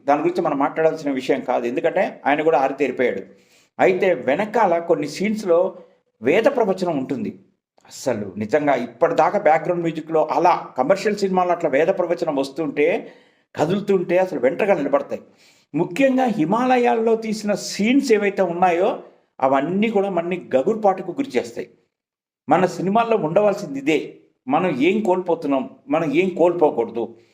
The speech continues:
అలాగే మనం ఎందువల్ల మన ఐకమత్యంగా ఉంటాం అంటే భక్తి. మన భక్తిని ఎవరు కూడా కాదనలేరు. భక్తే మనని రక్షిస్తుంది. భక్తి వల్లే మనం ఒక కట్టడిగా ఉంటాం అనమాట. మన మనసును కూడా కట్టడి చేసుకుంటాం. మనం పాపాలు ఎక్కువగా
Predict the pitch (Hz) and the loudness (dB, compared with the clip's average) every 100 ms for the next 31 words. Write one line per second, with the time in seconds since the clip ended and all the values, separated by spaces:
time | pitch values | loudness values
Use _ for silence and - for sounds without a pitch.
0 | _ _ _ _ - 175 214 214 190 185 | _ _ _ _ 0 2 4 2 2 0
1 | - 156 196 208 208 135 165 220 269 254 | 0 0 2 0 -2 -2 -2 2 2 2
2 | 247 233 214 214 226 214 220 214 202 196 | 2 0 0 0 0 0 0 0 -2 -2
3 | 202 202 262 233 - - 214 151 - - | -4 -6 -6 -4 -6 -6 -4 -4 -6 -20
4 | _ _ 117 117 107 147 147 233 247 254 | _ _ -10 -8 -4 -4 -4 -2 0 2
5 | 208 160 208 214 220 196 180 190 175 135 | 2 2 2 2 0 0 0 2 2 0
6 | 123 - 220 214 190 151 - 180 - 135 | -2 0 0 2 2 0 0 -4 -2 -6
7 | - - - 226 - - 247 247 240 226 | -6 -18 -14 -2 -2 0 2 4 4 0
8 | 214 190 190 - - 190 196 233 226 240 | 2 2 0 -2 -2 0 2 2 4 4
9 | 226 - 165 165 170 139 131 117 107 - | 2 -2 -2 4 4 4 0 0 -4 -6
10 | _ - 156 202 170 196 214 254 254 247 | _ 0 2 4 2 0 0 2 4 4
11 | 214 240 240 233 226 202 185 - - _ | 2 0 2 2 2 2 0 -2 -16 _
12 | 151 185 196 196 - - 156 - 226 220 | 0 2 2 -2 -4 2 2 4 2 2
13 | 214 214 | 2 2